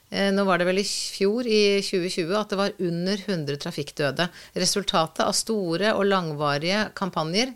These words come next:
det viser seg at det virker, mens vi har over syv hundre som begår selvmord hvert år. Hvor blir da innsatsen av kampanjene og viljen til å satse, mm, forebygging når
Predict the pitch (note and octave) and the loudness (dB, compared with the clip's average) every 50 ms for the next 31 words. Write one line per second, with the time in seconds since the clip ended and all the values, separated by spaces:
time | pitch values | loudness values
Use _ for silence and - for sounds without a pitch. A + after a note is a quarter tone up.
0 | - - G#3+ A3+ A#3+ B3+ A#3 F#3 - - E3 - F#3+ F#3 - A#3+ A#3+ C4 A#3 F#3 | -4 -2 -2 0 0 0 0 -2 -2 -2 -2 -2 -2 0 0 0 0 0 -2 -2
1 | - _ - D4 D#4 D4+ - - - - - - - _ - G#3+ G#3+ A3 - A#3 | -6 _ -2 -2 -2 -2 -6 -18 -20 -20 -20 -20 -10 _ 0 0 2 2 2 0
2 | A3 F#3 G3 F#3 G3 G3+ - F3+ F3 E3 F#3+ F#3+ - - - F#3+ F#3 G3 G3 F3+ | 2 4 4 4 4 4 2 0 0 0 -2 -2 -2 -2 -2 -2 -2 -2 -4 -2
3 | F3 F#3+ F3 D3+ C#3 C#3 D#3 F3 D#3+ - D#3+ D#3+ E3 E3 D#3+ D3+ D#3 D#3 - - | -2 -2 -2 0 -2 -2 -2 -4 -4 -4 -4 -4 -4 -2 -2 -2 -2 -2 -2 -2
4 | D#3+ C#3+ C3+ C#3 D3 D3+ - C#3+ C3+ C#3+ - - B2 B2 D3 - - - - - | -4 -4 -2 -2 -4 -4 -2 -4 -6 -6 -4 -4 -4 -4 -4 -8 -14 -20 -20 -20
5 | _ _ _ _ - E3+ G#3 A#3 G#3+ A#3 A3+ F#3 - F3+ F#3+ G3+ F3+ D#3 C#3 - | _ _ _ _ 0 4 4 4 6 6 4 4 6 4 4 4 2 0 0 -2
6 | C#3+ C3 - - - - F#3+ G3 F#3 - - E3 - - F3+ F#3 F#3 D#3 C#3+ C#3+ | -2 -2 -2 -4 -4 -2 -2 -4 -2 -2 -4 -4 -4 -4 -4 -2 0 0 0 0
7 | D3 D3 D#3 E3+ F3+ F#3 - - - - - F#3 F#3 G#3+ G3 D3 C3 C3 C#3 D#3 | -2 -2 -2 -2 -4 -4 -6 -10 -6 -4 -2 2 4 4 2 2 0 -2 -2 -2
8 | E3+ F#3 E3+ - - - E3+ D#3+ D3 - - - E3 - - - - D3+ E3 D#3+ | -2 -2 -6 -6 -4 -2 0 0 0 0 0 -2 -2 -2 -2 0 0 0 -2 -2
9 | - _ - - F3 F3 E3+ E3+ D3 - B2+ - - - - - - G#3 E3 C#3 | -8 _ -10 -6 -4 -2 -2 -2 -2 -4 -6 -8 -12 -16 -14 2 4 4 6 6
10 | B2+ D3 C#3+ C#3 D3+ E3+ F3 F3 | 4 2 0 2 2 0 0 0